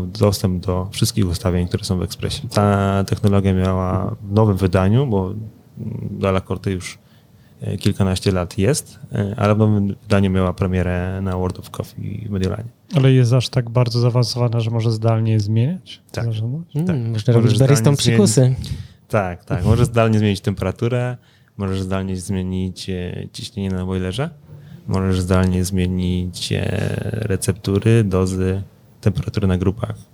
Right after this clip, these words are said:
Speaker 1: Możesz wyłączyć ekspres.
Speaker 3: No dobra, mamy też AutoSteama, czyli z kolei taki system, który sam spienia mleko, nazwijmy to, tak?
Speaker 1: Tak, to jest dokładnie taka sama dysza, jak barista ma manualną, tylko że jest w niej termometr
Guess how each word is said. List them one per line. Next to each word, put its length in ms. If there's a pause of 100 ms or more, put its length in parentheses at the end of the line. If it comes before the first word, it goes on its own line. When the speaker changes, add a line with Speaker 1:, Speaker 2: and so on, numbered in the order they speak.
(180)
Speaker 1:
Możesz 220
wyłączyć 420
ekspres. 380 (100)
Speaker 3:
No 120
dobra, 280
mamy 220
też 180
AutoSteama, 640
czyli 240
z 60
kolei 300
taki 200
system, 340
który 320 (540)
sam 240
spienia 340
mleko, 300
nazwijmy 440
to, 100
tak? 260 (220)
Speaker 1:
Tak, 400
to 80
jest 180
dokładnie 360
taka 260
sama 280
dysza, 260
jak 240
barista 440
ma 400
manualną, 480 (220)
tylko 400
że 680
jest 440
w 180
niej 720
termometr 580